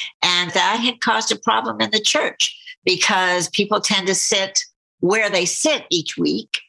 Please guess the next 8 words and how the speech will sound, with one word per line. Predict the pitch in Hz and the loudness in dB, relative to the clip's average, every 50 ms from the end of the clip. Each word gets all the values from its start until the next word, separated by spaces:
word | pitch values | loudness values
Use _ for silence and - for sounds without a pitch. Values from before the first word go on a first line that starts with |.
| _ - - - - - - - _ _ - | _ -12 -8 -6 -6 -6 -8 -10 _ _ -2
And | 180 185 175 175 180 175 | 0 2 2 2 0 -2
so | 175 - - 208 175 175 180 | -2 0 2 2 2 2 2
she | - - - 220 214 | 0 0 0 0 0
was | 208 196 190 180 170 165 175 175 175 175 165 - - - _ _ _ _ _ _ _ _ | 2 2 2 2 2 2 2 0 -2 -2 -4 -8 -12 -14 _ _ _ _ _ _ _ _
inadvertently | 214 220 214 214 185 170 165 190 202 220 214 190 196 175 175 180 170 | 0 0 0 0 0 0 0 2 0 0 0 -2 0 0 2 2 0
acknowledging | 147 170 170 180 185 196 208 208 220 214 175 190 196 175 170 | 0 0 0 0 2 2 2 0 0 0 0 -2 -2 -2 -2
some | - - 214 214 214 214 208 | -2 0 0 0 -2 -4 -4
people | - - 175 165 - 156 - 262 294 - - | -2 -2 -2 0 2 0 0 0 0 -4 -10